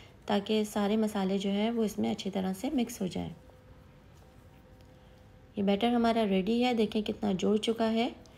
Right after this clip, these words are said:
ड्रम स्टिक पर लगाएंगे तो फिर ये बिल्कुल भी टूटेगा नहीं।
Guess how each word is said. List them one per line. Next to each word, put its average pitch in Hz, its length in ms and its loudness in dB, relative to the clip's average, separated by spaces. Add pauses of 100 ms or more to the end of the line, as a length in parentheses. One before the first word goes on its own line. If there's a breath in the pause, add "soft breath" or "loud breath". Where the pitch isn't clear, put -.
(500 loud breath)
ड्रम 208 240 4
स्टिक 220 280 -6
पर 220 120 2
लगाएंगे 214 560 4
तो 285 140 -4
फिर 208 180 -2
ये 202 180 0
बिल्कुल 190 320 0
भी 240 160 0
टूटेगा 185 420 0
नहीं। 175 320 -2